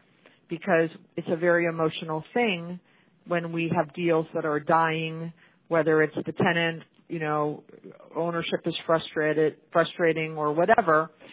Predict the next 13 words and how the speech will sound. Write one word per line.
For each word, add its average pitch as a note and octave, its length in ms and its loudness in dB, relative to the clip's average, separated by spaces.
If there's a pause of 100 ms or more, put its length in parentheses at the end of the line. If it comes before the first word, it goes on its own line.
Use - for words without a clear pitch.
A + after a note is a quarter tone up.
(220)
that F3 380 8 (300)
what F3 220 2
Grant A3 380 -2
does D#3+ 300 6
and E3 120 -8
what E3 100 -2
he E3 60 -4
talks E3+ 260 4
about E3 180 4
in D#3 60 -4
the D#3 80 0
book G3+ 240 4
is, D#3+ 200 6